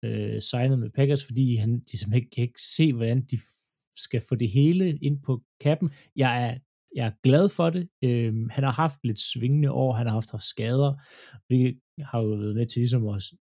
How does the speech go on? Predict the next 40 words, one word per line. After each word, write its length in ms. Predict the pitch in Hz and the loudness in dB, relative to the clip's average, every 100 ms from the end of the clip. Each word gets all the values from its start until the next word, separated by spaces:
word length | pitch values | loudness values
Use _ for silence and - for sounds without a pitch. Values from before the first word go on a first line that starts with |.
| _ _ _ _ _ _ | _ _ _ _ _ _
gøre, 120 | 131 | 4
at 60 | 131 | 4
det 80 | 117 | 4
har 60 | |
været 140 | 107 107 120 | 2 -2 0
svært 180 | 123 | -2
for 120 | 113 123 | 0 0
ham, 100 | 120 | 0
og 80 | 107 | -2
han 60 | |
skulle 140 | 104 113 | -4 -4
komme 100 | 113 | -6
tilbage 360 | - 117 127 123 | -4 0 2 2
også 220 | 120 - | 0 -4
fra, 200 | - 107 107 101 _ _ - - _ _ _ | -6 -4 -4 -8 _ _ -20 -20 _ _ _
fra 180 | 117 110 | -4 -2
en 140 | 110 110 110 117 139 - _ _ _ - _ _ _ _ _ - | -2 -2 -2 -4 -8 -16 _ _ _ -20 _ _ _ _ _ 4
knæskade 440 | 156 147 127 120 | 4 6 2 2
sidste 320 | - 139 - | 2 0 0
år. 180 | 131 123 123 - - | 0 -2 -4 -6 -2
Øhm, 440 | 117 113 107 107 98 - _ _ _ _ _ _ - _ _ - - | 0 0 0 -2 -4 -10 _ _ _ _ _ _ -20 _ _ -4 0
så, 100 | 123 | 2
men 160 | 123 | 2
han 160 | 123 135 | 4 6
er 40 | |
nu, 220 | 143 160 | 6 4
øh, 200 | 151 139 | 4 4
ved 60 | 143 | 6
at 60 | 127 | 4
være 180 | 120 113 | 0 -2
tilbage 300 | - 131 147 | 2 2 4
på 80 | |
sit 220 | 135 120 117 | 2 0 -2
normale 260 | 117 123 | 0 2
niveau 180 | 123 120 | 2 2
igen, 180 | 117 120 | 0 -2
og 120 | 120 | -4
han 180 | 120 117 | -8 -8
er 220 | 117 104 - | -8 -8 -8
fantastisk. 600 | 113 110 - - 117 117 | -6 -2 -2 -2 -4 -8